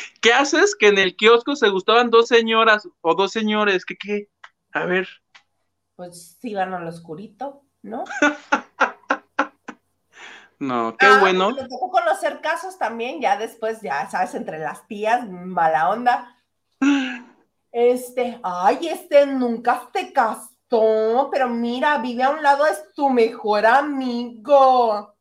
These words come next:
Speaker 1: ¿En serio?
Speaker 2: Ujú.
Speaker 1: ¡Qué
Speaker 2: Ahí es
Speaker 1: escándalo!
Speaker 2: donde,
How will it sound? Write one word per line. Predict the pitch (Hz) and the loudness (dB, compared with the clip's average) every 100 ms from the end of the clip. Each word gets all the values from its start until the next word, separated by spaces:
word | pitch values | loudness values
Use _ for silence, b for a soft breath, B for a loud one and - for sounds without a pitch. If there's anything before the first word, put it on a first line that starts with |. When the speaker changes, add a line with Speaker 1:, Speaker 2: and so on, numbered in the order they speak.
| _ 180 _ _ _ | _ _ _ _ _
Speaker 1:
¿En | 147 147 | -8 -6
serio? | 147 - - 190 175 156 160 170 196 247 _ | -6 -10 0 2 4 4 6 6 4 -2 _
Speaker 2:
Ujú. | 294 349 349 403 - - | -20 -18 -18 -18 -4 4
Speaker 1:
¡Qué | 285 392 403 - 339 - - _ - | 8 8 6 6 4 4 -10 _ 4
Speaker 2:
Ahí | 190 | 6
es | 202 | 4
Speaker 1:
escándalo! | - 190 196 - 190 175 156 | 2 4 6 6 2 2 2
Speaker 2:
donde, | 143 - - | 0 -4 -6